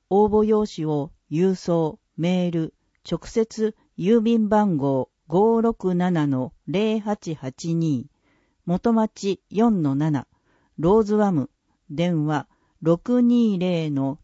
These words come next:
九九二零。なお、メールには住所、氏名、年齢、電話番号、内容を記入。応募用紙はローズワムで配布、市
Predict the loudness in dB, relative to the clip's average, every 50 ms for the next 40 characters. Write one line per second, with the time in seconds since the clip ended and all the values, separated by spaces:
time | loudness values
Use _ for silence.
0 | _ _ _ -2 -2 0 -2 -4 -6 _ -4 -2 -2 -2 -2 -2 -2 -2 0 0
1 | 0 0 -2 -2 -2 -2 0 -2 -2 -4 -8 -12 _ _ _ _ _ _ _ _
2 | _ _ _ _ _ _ _ -6 -4 -2 -2 -2 -4 -4 -6 -12 _ _ _ -6
3 | -2 0 2 2 2 2 2 2 2 2 0 0 -2 -2 -4 -8 -12 _ _ _
4 | _ _ _ -8 -4 -2 0 0 -2 -4 -6 -8 -8 -8 -10 _ _ _ -18 -10
5 | -6 -4 -2 -2 -2 -2 -2 -6 -10 -16 _ _ -6 -4 -2 0 0 0 -2 -2
6 | -2 -2 -2 -2 -4 -6 -10 _ _ _ -4 -2 0 0 2 0 0 0 0 0
7 | 0 0 -2 -2 -2 -2 -2 -4 -6 -8 _ _ _ _ _ -4 -2 -2 0 0
8 | 0 0 2 2 2 0 0 0 0 0 -2 -2 -6 _ -6 -2 0 0 0 0
9 | 0 -2 -4 -6 -12 _ _ _ _ _ _ _ _ _ 0 0 2 2 2 2
10 | 2 2 2 0 0 -2 -4 -4 -2 -2 -2 -4 -6 -10 _ _ -4 2 4 6
11 | 6 6 4 2 2 2 2 2 0 -2 -4 -4 -4 -4 -4 -4 -6 -6 -8 -8
12 | -8 -8 -12 _ _ _ _ _ -12 -8 -6 -6 -6